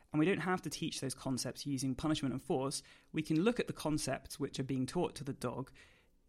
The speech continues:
in those systems, and we can try and find alternative force-free methods of teaching the same concepts to the dog, but in, you know, without the use of force.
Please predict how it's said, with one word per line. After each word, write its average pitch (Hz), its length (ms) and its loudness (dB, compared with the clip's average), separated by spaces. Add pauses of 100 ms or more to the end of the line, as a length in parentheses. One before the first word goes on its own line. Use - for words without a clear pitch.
(120)
in 151 160 4
those 139 180 4
systems, 135 640 2 (120)
and 143 120 2
we 156 100 4
can 156 280 4
try 170 220 4
and 151 100 4
find 139 400 2
alternative 143 560 2
force-free - 580 -2 (340)
methods 131 580 0
of 131 140 -2
teaching 185 280 0
the 156 60 4
same 190 300 4
concepts - 720 2 (320)
to 135 100 -2
the 127 100 0
dog, 127 360 -2 (920)
but 147 220 4
in, 135 160 0 (120)
you 147 120 4
know, 120 60 -4
without 139 240 0
the 135 60 0
use 127 140 -2
of 127 60 -12
force. - 360 -4